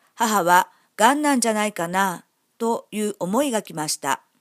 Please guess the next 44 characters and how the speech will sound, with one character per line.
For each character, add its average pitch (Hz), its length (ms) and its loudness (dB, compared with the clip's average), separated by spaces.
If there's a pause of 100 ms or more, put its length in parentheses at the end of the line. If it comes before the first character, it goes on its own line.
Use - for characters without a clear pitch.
(800)
ま 185 140 -10
た、 202 400 2
こ 196 120 -8
の 233 120 -4
こ 302 140 -2
と 302 140 0
を 269 60 0
通 208 240 -6
し - 80 -6
て、 170 340 -4 (280)
神 214 200 -4
様 190 300 -2
は 208 320 4
何 262 260 -4
か 233 140 -2
な 190 140 -4
さ 262 120 -2
ろ 320 140 0
う 330 60 -4
と 240 120 -4
し - 100 -4
て 202 220 -6
い 175 40 -8
る 156 200 -10 (340)
と 196 120 2
思 208 260 -4
い 180 100 -8
ま 170 160 -8
し - 80 -6
た。 - 260 -2 (960)
私 202 340 0
は 190 100 2
そ - 120 2
こ 190 120 -8
か 196 200 -2
ら、 240 280 4 (420)
神 285 280 -2
の 208 120 -2
言 220 280 -4
葉 247 140 2
に 196 120 -4
信 202 320 -6
頼 190 220 -2
し、 262 380 -4